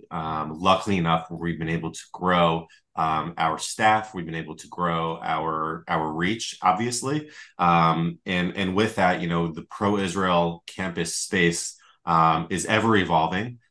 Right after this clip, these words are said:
Um, you know, obviously, uh, every four years there's turnover,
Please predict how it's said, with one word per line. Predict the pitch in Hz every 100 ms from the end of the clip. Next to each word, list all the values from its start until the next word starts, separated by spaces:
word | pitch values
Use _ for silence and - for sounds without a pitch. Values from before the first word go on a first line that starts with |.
| _
Um, | 85 80 80 78 82
you | 87
know, | 82 82 82 - -
obviously, | 90 87 82 95 90 87 85
uh, | 85 85
every | 95 92
four | 101 - 113
years | 143 98
there's | 90 82
turnover, | - 110 80 73 71